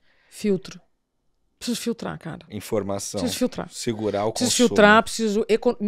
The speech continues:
Speaker 1: eu preciso fazer curadoria do que eu vou consumir,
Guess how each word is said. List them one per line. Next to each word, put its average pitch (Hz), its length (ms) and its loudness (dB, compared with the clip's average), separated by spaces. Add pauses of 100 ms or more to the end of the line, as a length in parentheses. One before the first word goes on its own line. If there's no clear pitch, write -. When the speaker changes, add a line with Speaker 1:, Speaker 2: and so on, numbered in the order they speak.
Speaker 1:
eu 208 140 6
preciso 233 520 0 (240)
fazer 214 360 4
curadoria 240 640 10
do 247 120 4
que - 80 6
eu 202 60 8
vou 185 160 6
consumir, 214 680 4